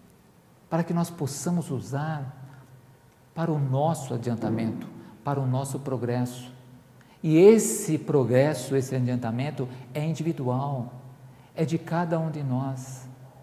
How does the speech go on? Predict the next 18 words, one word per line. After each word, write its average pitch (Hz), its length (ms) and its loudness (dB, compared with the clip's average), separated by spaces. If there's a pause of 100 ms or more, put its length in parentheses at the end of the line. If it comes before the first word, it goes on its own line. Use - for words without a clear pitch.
(1500)
É 170 100 0
pessoal 180 1300 4
e 165 120 0
intransferível, 143 880 -2 (260)
de 180 120 2
acordo 226 420 4
com 220 140 -2
o 214 80 8
esforço 190 960 0
de 151 120 -4
cada 196 360 -2
um. 165 200 -4 (2750)
E 214 60 -4
quando 269 320 4
nós 226 320 6
temos 247 800 0
esse 269 400 2
entendimento, 160 920 0